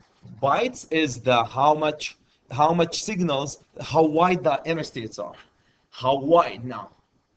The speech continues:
Does, am I making sense how many lanes you have? The more bytes, the more lanes you have, the more you can send signals. Okay, so G B, just be aware of this one, guys. Megahertz, we talked about the megahertz. Um, that's the frequency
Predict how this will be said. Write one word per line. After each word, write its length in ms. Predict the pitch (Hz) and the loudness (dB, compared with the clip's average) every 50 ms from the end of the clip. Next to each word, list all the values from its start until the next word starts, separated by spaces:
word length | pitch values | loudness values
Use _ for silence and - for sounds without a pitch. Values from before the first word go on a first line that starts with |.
| _ _ _ | _ _ _
Does, 200 | 131 143 139 135 | -16 -14 -10 -6
am 160 | 151 147 151 165 | -4 -2 0 0
I 100 | 190 220 | 0 0
making 300 | 208 202 196 202 185 180 | -4 -6 -6 -6 -10 -8
sense 240 | - 190 190 180 | -6 -6 -6 -6
how 120 | 135 160 165 | -4 -4 -2
many 220 | 165 160 156 156 | -2 0 -2 -4
lanes 380 | 151 156 165 160 151 139 127 120 | -2 -2 -4 -4 -4 -4 -6 -8
you 80 | 117 | -10
have? 220 | 104 107 98 - - _ _ _ _ _ _ - | -10 -10 -10 -12 -14 _ _ _ _ _ _ 2
The 100 | 123 131 | 2 2
more 340 | 143 170 185 214 220 - | 4 2 0 2 0 0
bytes, 520 | - 202 196 208 220 247 320 - - - 135 | 2 2 2 2 0 -2 -2 -4 -10 -2 2
the 100 | 127 127 | 2 2
more 240 | 139 147 151 147 135 | 4 2 -2 0 0
lanes 460 | 139 147 156 156 156 147 139 120 117 | 0 0 0 0 0 -2 -4 -4 -4
you 100 | 123 120 | -4 -4
have, 380 | 120 117 117 117 123 131 131 _ _ - _ _ | -2 -4 -2 -2 -4 -4 -6 _ _ -20 _ _
the 100 | - - | -4 -2
more 180 | 139 151 156 156 | 2 2 2 2
you 100 | 156 147 | 2 -2
can 200 | - - 143 131 | -4 -6 -8 -8
send 300 | 131 - - 147 139 127 | -8 -8 -8 -8 -8 -8
signals. 500 | - - 135 120 107 95 90 - - - _ _ _ _ _ _ _ _ _ _ _ _ _ _ _ _ _ _ _ _ _ | -8 -8 -8 -8 -8 -14 -16 -20 -20 -20 _ _ _ _ _ _ _ _ _ _ _ _ _ _ _ _ _ _ _ _ _
Okay, 280 | - 226 226 190 160 | 0 2 2 2 -2
so 140 | 147 - 160 | -2 -2 -6
G 260 | 139 123 202 233 233 | -6 -2 -2 -2 -2
B, 260 | 170 151 214 226 220 | -2 -6 -6 -6 -6
just 260 | 180 165 196 190 - - | -4 -4 -4 -4 -4 -4
be 100 | 180 175 | -2 0
aware 200 | 160 170 165 160 | 2 2 2 2
of 100 | 143 127 | 0 0
this 200 | 147 143 - - | -4 -6 -4 -4
one, 160 | 135 127 123 | -6 -4 -4
guys. 280 | 117 117 127 143 131 _ - - _ _ | -4 -6 -6 -8 -10 _ -20 -20 _ _
Megahertz, 840 | - 131 165 190 196 190 208 190 185 202 202 208 214 214 208 - - _ _ _ _ _ | -2 2 2 2 2 0 -2 -2 -2 -6 -6 -6 -8 -8 -12 -16 -18 _ _ _ _ _
we 80 | - 139 | -14 -6
talked 300 | 131 180 185 190 - - | -4 -4 -4 -4 -6 -8
about 240 | 175 170 170 147 139 | -8 -8 -8 -6 -6
the 80 | 143 | -8
megahertz. 880 | 139 139 139 156 165 160 180 160 160 165 180 190 190 - - - - _ _ _ _ _ _ _ _ _ | -6 -6 -10 -10 -10 -10 -10 -12 -12 -12 -12 -14 -14 -16 -20 -20 -20 _ _ _ _ _ _ _ _ _
Um, 240 | 131 131 123 117 113 - | -8 -6 -6 -6 -10 -8
that's 280 | 131 135 135 135 - - | -8 -8 -8 -8 -10 -12
the 100 | 135 135 | -12 -12
frequency 520 | - 156 151 151 156 156 156 156 147 147 | -12 -12 -14 -10 -10 -10 -10 -10 -10 -12